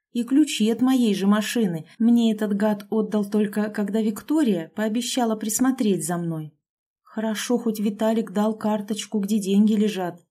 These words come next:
сказав, чтобы больше в криминал не лезла. Я не знала, сколько там, но и не парилась сильно. Думаю, что на бензин и на стрижку хватит. «Ой!» —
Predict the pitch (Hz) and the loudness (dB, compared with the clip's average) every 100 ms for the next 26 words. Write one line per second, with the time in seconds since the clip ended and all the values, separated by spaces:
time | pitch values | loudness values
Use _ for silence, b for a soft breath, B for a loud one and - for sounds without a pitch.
0 | _ - - 202 202 196 202 - 202 190 | _ -10 -2 -2 0 -2 -2 -6 -4 -2
1 | 190 196 277 269 180 175 - 202 208 214 | -2 0 0 0 -6 -8 -2 4 6 6
2 | 190 175 185 196 190 156 160 156 _ _ | 2 0 -2 0 0 -2 -8 -12 _ _
3 | _ b b b b - 226 254 262 220 | _ b b b b -2 2 4 4 4
4 | 226 196 196 - 285 277 190 - 175 165 | 4 2 0 0 0 0 -4 -4 -4 -4
5 | 170 - 240 294 311 294 277 269 285 269 | -8 -4 0 2 4 6 6 4 0 2
6 | 175 170 - - 180 170 165 - b b | 2 0 -2 -2 -2 -2 -6 -10 b b
7 | b 208 240 262 240 214 - 226 220 226 | b 0 4 4 4 2 0 2 4 4
8 | 226 202 220 214 202 202 - 262 294 - | 4 4 2 4 4 4 0 0 0 -2
9 | - 233 - - 233 165 156 - - _ | -8 -10 -8 -6 -4 -4 -6 -12 -18 _
10 | _ _ _ _ _ _ _ 294 311 277 | _ _ _ _ _ _ _ -2 2 2
11 | 247 - | 0 -4